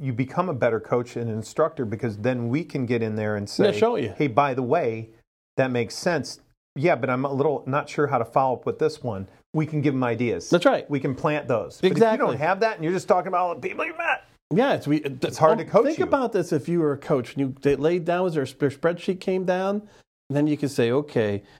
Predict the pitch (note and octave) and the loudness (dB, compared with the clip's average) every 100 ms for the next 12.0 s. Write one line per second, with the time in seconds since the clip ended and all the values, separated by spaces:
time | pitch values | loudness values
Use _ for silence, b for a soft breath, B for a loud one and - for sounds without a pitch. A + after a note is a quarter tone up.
0 | _ - A2+ C#3+ D3+ D3 - C3+ A#2+ D3 | _ -2 2 2 2 -2 -2 -4 0 0
1 | C#3+ B2+ A2 - B2+ C3+ C#3+ C3+ B2+ A#2+ | 0 0 0 -2 -2 2 2 2 -2 -2
2 | B2+ A#2+ A#2+ A#2 B2 A2+ - D#3+ G#3 A#2 | -2 0 -2 -2 -2 -2 0 0 0 -2
3 | G#2 G2+ - A2 G2+ B2 C#3+ A2+ A#2+ C#3+ | -2 -4 -2 -4 -2 -2 -4 -4 -6 -8
4 | B _ A2 A2 A2 A2+ B2+ D3+ C3+ C3 | B _ -2 0 2 2 2 0 -2 0
5 | A#2+ C3+ D#3 B2+ B2 A#2+ A#2+ A#2+ A#2+ B2 | 0 0 0 0 0 -2 -2 -2 0 0
6 | G#2+ D3+ D3+ C3 B2+ A#2 A2 A#2 B2 B | -2 0 0 0 -2 -4 -2 -2 -2 B
7 | B - A2+ A2 A2 B2+ C3+ C3+ B2 D#3 | B -2 0 0 0 0 0 0 0 0
8 | C#3 - G2+ G#2 B2 D3+ C#3+ - B2 A2+ | 0 -2 -10 -6 -2 0 0 0 2 2
9 | - A#2+ B2+ - A2+ A#2+ - - C4+ A#3+ | 2 0 -2 0 0 -2 -6 0 2 2
10 | - - D3 C3+ C3 B2+ B2 A2+ B2+ A2+ | -2 0 2 2 2 2 0 -2 -4 -2
11 | A2 A2 - - A#2 - - - G2+ | -2 -2 -6 -10 -8 -2 -2 -2 -6